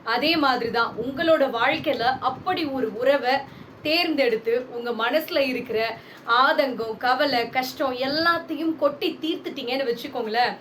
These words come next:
உங்க மனசு அவ்வளோ ஃப்ரீயா இருக்குங்க. அதை விட்டுட்டு நிராகரிச்சுட்டு போனவங்களை நினைச்சு நினைச்சு வருத்தப்பட்டுட்டு இருக்கீங்கன்னா, உங்களை பார்த்து முட்டாள்னு சொல்லாம வேற என்ன சொல்றது? யோசிச்சு பாருங்க. நினைச்சுக்கிட்டே உட்கார்ந்துருக்க வேண்டியதான். கடைசி வரைக்கும்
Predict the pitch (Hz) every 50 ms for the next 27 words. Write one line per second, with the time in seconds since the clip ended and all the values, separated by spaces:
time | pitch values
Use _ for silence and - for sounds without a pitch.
0 | - - - - - - - 226 226 226 214 208 214 233 262 302 320 320 - 320
1 | 302 269 202 208 214 214 208 - - 330 359 370 359 - 285 269 262 254 277 269
2 | 247 233 214 - 214 208 202 190 190 - - - - - - 220 240 - 285 277
3 | 233 254 269 262 254 349 339 262 285 247 240 240 262 262 - - - - - -
4 | 233 254 277 311 339 370 392 381 381 370 320 - - 302 330 320 - 302 294 285
5 | 285 277 277 269 262 262 247 226 226 240 254 302 311 - - 330 294 285 277 302
6 | 311 - 359 311 214 233 247 269 320 - 381 359 359 311 269 285 269 254 254 262
7 | 254 285 262 247 233 214 208 208 233 269 302 294 - - - - - - 220 226
8 | 233 247 240 226 - - 254 277 311 - - 349 269 254 262 277 - - - 370
9 | 330 320 320 339 330 - - - 262 233 233 233 262 277 214 233 233 233 226 226
10 | 233 262 269 - 254 233 220 208 220 226 254 302 294 - 320 - - 240 220 214
11 | 208 208 240 269 277 269 - - - - - - - - 233 254 294 311 - -
12 | - 381 - 311 330 359 381 320 - - 320 320 320 294 302 294 - 277 247 247
13 | 240 233 233 233 254 262 240 - - - - 247 254 285 330 339 330 - 349 311
14 | 262 277 262 269 262 - 311 359 403 415